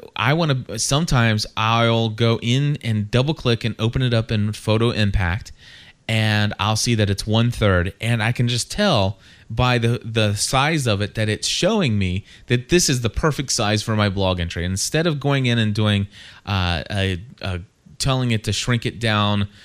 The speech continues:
to four hundred ninety-eight, I just go in, hit click, and I, and it's already default to percentage, and I hit thirty-three. And so I automatically do thirty-three percent because that's gonna take it down. And so basically what the preview is, is now,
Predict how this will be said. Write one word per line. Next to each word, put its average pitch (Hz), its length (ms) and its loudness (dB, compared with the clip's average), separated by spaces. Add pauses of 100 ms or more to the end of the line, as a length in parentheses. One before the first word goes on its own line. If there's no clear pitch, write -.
(140)
to 110 400 2
four 123 200 0
hundred 113 200 2
ninety-eight, 104 560 0
I 156 140 -2
just 165 240 -4
go 117 140 0
in, 113 160 0
hit 107 240 -4
click, 139 360 -2
and 107 120 -2
I, 104 200 -2
and 101 280 -2
it's 95 160 -4
already 139 340 2
default 110 540 -2
to 107 100 -2
percentage, 120 680 -2 (280)
and 101 100 -2
I 98 60 2
hit 95 260 -4
thirty-three. 117 840 0 (360)
And 113 200 0
so 117 180 2
I 104 140 0
automatically 139 560 0
do 113 240 2
thirty-three 131 560 0
percent 110 440 -2
because 101 280 -4
that's 127 200 -2
gonna 117 160 0
take 120 300 -2
it 117 140 -8
down. 95 400 -2 (240)
And 110 180 -2
so 113 180 2
basically 123 540 0
what 107 320 -2
the 92 320 0
preview 160 580 0
is, 90 280 -2 (200)
is 110 200 0
now, 120 540 2